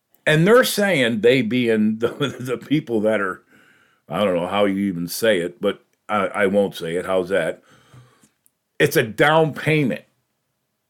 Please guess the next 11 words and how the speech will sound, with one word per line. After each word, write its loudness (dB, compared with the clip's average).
And 2
more 4
money 2
is -2
definitely 0
gonna 0
be -2
needed -2
in -4
the -6
future. -10